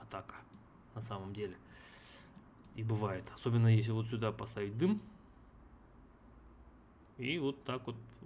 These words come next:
пробегать вполне можно. Единственное, что пехота ближнего боя на этой карте редко где можно использовать, и обе стороны будут насыщать вот эти вот леса этими самыми отрядами ближнего боя.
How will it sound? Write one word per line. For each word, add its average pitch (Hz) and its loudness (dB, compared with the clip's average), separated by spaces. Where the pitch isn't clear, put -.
пробегать 120 4
вполне 117 0
можно. 104 0
Единственное, 143 4
что 117 2
пехота 123 -2
ближнего 110 2
боя 127 6
на 139 6
этой 131 6
карте 127 8
редко 117 4
где 113 4
можно 107 4
использовать, 131 2
и 113 0
обе 120 8
стороны 117 6
будут 110 4
насыщать 110 0
вот 107 -6
эти 110 -4
вот 104 -10
леса 113 -2
этими 120 2
самыми 113 4
отрядами 113 2
ближнего 107 0
боя. 101 -4